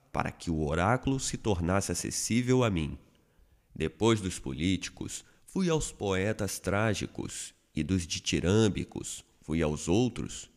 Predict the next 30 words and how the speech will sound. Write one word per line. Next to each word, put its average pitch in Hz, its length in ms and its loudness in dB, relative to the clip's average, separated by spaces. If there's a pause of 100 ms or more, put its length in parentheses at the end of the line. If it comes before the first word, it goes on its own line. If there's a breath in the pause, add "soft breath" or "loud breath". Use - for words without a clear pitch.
(160)
convencido 139 640 2
de - 100 -4
que, 64 380 -2
entre 76 360 0
esses, 113 640 0 (460 soft breath)
eu 90 160 4
seria 87 480 0
de 80 160 -2
fato 104 680 -2
apanhado 95 580 2
como 151 280 0
mais 120 320 0
ignorante 101 760 2
do 95 120 0
que - 140 -6
eles. - 640 -6 (880)
Tomando, 82 400 4
pois, 98 400 2
os - 120 -4
seus 80 280 -2
poemas, 90 760 0 (300 loud breath)
dentre 175 300 2
os - 120 -2
que - 120 -6
me 85 100 -2
pareciam 113 600 -2
os 101 200 0
mais 123 420 0
bem 98 220 -2
feitos, - 800 -4